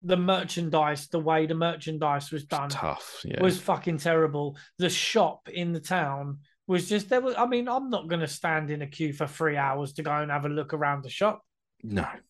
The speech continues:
Speaker 1: You know, they should have, they should have rented, they should have had more than one of them. You've got sixty thousand people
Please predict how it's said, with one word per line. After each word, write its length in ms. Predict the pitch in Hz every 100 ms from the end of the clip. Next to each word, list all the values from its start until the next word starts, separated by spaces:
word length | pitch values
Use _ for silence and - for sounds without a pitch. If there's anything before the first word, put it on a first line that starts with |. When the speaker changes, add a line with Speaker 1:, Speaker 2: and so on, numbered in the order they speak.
| _
Speaker 1:
You 120 | 247 226
know, 240 | 165 156 - _
they 100 | 214
should 280 | 214 - 254
have, 220 | 233 -
they 140 | 208 202
should 240 | - 240
have 180 | 208 175
rented, 400 | 202 196 185 175
they 140 | 196
should 160 | 190 214
have 120 | 208
had 220 | 185 170
more 360 | 170 185 202 190
than 220 | 170 165
one 200 | 180 185
of 80 | 156
them. 200 | 131 131 - _ _ _ _ _
You've 180 | - 185
got 220 | 185 202
sixty 520 | - - 240 - - 214
thousand 760 | - 208 190 196 170 185 180
people 640 | 180 190 175 180 147 143